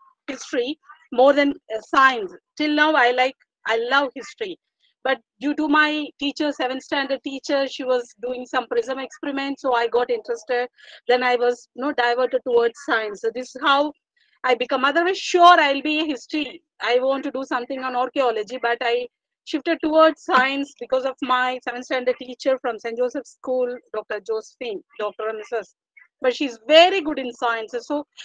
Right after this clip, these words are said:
most of the cases, the teachers, the, the foundation, the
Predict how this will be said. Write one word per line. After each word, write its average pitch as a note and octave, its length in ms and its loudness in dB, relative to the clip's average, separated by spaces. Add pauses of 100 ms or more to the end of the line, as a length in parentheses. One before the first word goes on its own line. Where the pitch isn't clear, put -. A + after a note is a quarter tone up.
(120)
most E4+ 220 6
of G4+ 80 -2
the G#4 100 2
cases, E4+ 400 0
the D#4+ 220 0
teachers, E4 520 2
the, G#3 440 -2
the B3 80 0
foundation, D4 580 -2
the A#3+ 100 -2